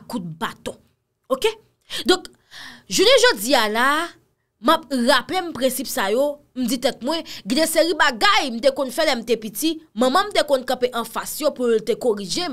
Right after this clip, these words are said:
Je jodi a la, m pa répéter même erreur yo encore. Nous comme pour qui ça me dit nous ça parce que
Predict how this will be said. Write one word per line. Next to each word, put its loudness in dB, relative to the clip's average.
Je -2
jodi -2
a -2
la, 0
m -12
pa 4
répéter 0
même -8
erreur -4
yo -6
encore. -12
Nous 6
comme 4
pour 2
qui 6
ça 2
me -6
dit -6
nous -6
ça 0
parce -2
que -4